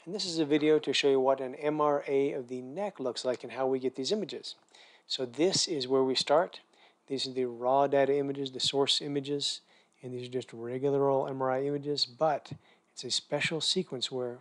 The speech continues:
flowing blood looks really bright, really hyper intense, we call that. And we take this data and subtract off everything that's not really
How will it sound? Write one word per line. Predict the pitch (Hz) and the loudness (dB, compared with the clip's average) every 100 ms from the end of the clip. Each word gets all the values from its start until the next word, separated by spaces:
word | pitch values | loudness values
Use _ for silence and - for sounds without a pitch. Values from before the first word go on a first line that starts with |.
| - | -12
flowing | - 139 143 135 | -2 0 0 0
blood | 127 139 143 131 | 0 2 2 -2
looks | 113 123 | -8 -10
really | 123 143 151 147 139 | -8 -4 -2 -2 -6
bright, | 120 127 156 196 - - 131 | -6 -2 -2 -4 -12 -20 -8
really | 139 123 | -4 -4
hyper | 127 139 143 | -4 -6 -6
intense, | 127 147 143 | -6 -8 -8
we | 143 | -6
call | 147 147 | -2 0
that. | 160 180 - _ _ _ _ _ _ _ | -2 -6 -14 _ _ _ _ _ _ _
And | 127 127 | -4 -2
we | 131 123 | -2 0
take | - 139 - | 0 0 -2
this | 139 139 | -8 -6
data | 147 139 147 170 180 - _ _ - | -2 0 0 -2 -10 -16 _ _ -16
and | 127 | -6
subtract | - 120 139 135 | -6 -2 -2 -2
off | 131 117 - | -4 -8 -6
everything | 156 175 170 175 | -4 -2 -2 -2
that's | 151 - | -4 -4
not | 139 147 139 | -4 -6 -4
really | 135 147 151 147 | 0 0 0 -6